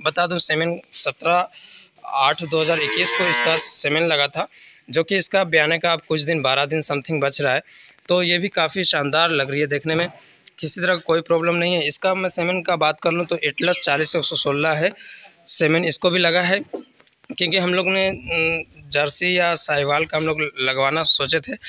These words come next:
तो वो नहीं लगवाए थे। हम लोग ने एटलस semen बढ़िया समझकर, क्योंकि conceive नहीं की थी दो बार में,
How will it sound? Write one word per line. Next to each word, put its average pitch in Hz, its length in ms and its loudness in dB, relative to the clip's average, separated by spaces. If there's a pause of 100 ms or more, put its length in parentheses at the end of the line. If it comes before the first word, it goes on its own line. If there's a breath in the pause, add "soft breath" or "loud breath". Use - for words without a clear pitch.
(280 loud breath)
तो - 80 0
वो 160 180 4
नहीं 185 140 2
लगवाए 175 320 2
थे। 196 140 -4
हम 175 160 0
लोग 165 100 2
ने 175 200 0
एटलस 160 360 0 (280)
semen 151 320 0
बढ़िया 151 260 2
समझकर, 156 400 0
क्योंकि 160 280 -4
conceive 160 440 -2
नहीं 160 200 0
की 156 160 -4
थी 160 140 -6
दो 139 180 0
बार 139 180 0
में, 165 100 -4